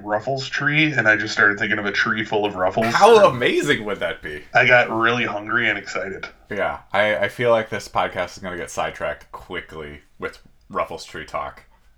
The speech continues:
Speaker 1: Tie a yellow ribbon around the old Ruffles tree.
Speaker 2: That would be, if I could, like, we have a lemon tree in the backyard, a couple of apple trees, but I would bulldoze all of them for just one Ruffles tree.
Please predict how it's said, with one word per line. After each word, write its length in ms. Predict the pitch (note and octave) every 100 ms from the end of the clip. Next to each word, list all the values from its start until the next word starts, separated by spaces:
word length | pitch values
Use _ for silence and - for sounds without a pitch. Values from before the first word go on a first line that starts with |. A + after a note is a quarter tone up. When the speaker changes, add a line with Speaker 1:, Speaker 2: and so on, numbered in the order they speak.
| _ -
Speaker 1:
Tie 200 | B2+ B2
a 40 |
yellow 300 | B2 A#2 A2+
ribbon 260 | A2 A2 G#2+
around 220 | G#2+ G#2
the 80 | G#2
old 160 | G#2
Ruffles 340 | G#2 G#2 G#2 -
tree. 320 | - F#2+ G2 - _ _ _ _ _ _ _ _ _ _ -
Speaker 2:
That 160 | G2
would 120 | F#2
be, 280 | F#2+ F2+ F2
if 140 | G#2 B2
I 120 | D#3
could, 460 | F#3 D#4 F3 C3 - _
like, 300 | A2+ A2 G#2 - _ -
we 140 | B2+
have 160 | D#3 D3+
a 60 | A#2
lemon 320 | A2+ C3+ D3
tree 160 | D3
in 80 | C#3
the 40 | B2
backyard, 440 | A#2+ A2+ G#2+ G#2+
a 40 |
couple 240 | G2+ A2+ G#2+
of 60 | F2
apple 200 | F2 F2
trees, 560 | - D#2 D#2 - - _ _ _
but 140 | - -
I 100 | A#2
would 220 | D3 A#2
bulldoze 480 | A2+ A2 G2+ F#2+ F2
all 260 | F2 F2 E2+
of 100 | D2+
them 220 | D2+ D2
for 140 | F2
just 260 | D#2+ F#2+ -
one 420 | E2+ F2 F#2 F2+
Ruffles 340 | E2 - D#2+ -
tree. 320 | - B1+